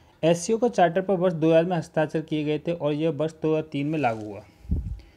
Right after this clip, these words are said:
दो हज़ार तीन से यह फंक्शनल हुआ था। यह चार्टर एक संवैधानिक दस्तावेज है जो संगठन के लक्ष्यों और सिद्धांतों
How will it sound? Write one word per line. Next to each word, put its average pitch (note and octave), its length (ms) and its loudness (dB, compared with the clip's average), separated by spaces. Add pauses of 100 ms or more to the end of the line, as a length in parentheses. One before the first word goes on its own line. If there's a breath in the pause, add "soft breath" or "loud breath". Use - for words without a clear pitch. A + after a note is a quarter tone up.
(260 loud breath)
दो C#3 60 0
हज़ार D3+ 120 4
तीन D#3 180 -4
से D#3 160 -4
यह D3+ 80 -2
फंक्शनल C#3+ 480 -6
हुआ B2+ 180 -4
था। - 280 -14 (480 soft breath)
यह G3+ 100 4
चार्टर F#3 360 0
एक G3+ 120 -2
संवैधानिक D#3+ 460 0
दस्तावेज D#3 480 -2
है E3+ 80 0
जो F3+ 120 -4
संगठन D3 420 -6
के E3 100 -4
लक्ष्यों D3+ 460 -4
और D#3+ 80 -2
सिद्धांतों C3 600 -6